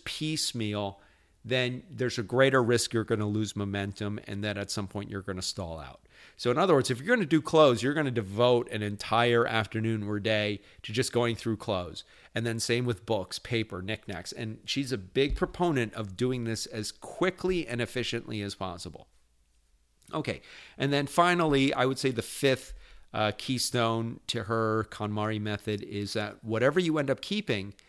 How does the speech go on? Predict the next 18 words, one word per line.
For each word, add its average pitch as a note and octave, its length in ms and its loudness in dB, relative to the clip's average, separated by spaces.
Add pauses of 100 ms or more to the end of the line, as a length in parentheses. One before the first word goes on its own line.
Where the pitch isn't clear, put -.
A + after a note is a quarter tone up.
(380)
has E3 280 0
to D#3 120 0
be C#3+ 180 2
organized A2+ 880 0
in A2+ 140 -4
a G#2+ 100 -4
specific - 600 -4
way. G2 180 -2
And G#2+ 160 -6
in B2+ 140 -6
fact, C3+ 200 0
she E3 120 2
has C#3 140 0
very D#3 220 4
specific - 800 0 (300)
methods B2 540 0
for - 280 -2
organization A2+ 1160 -2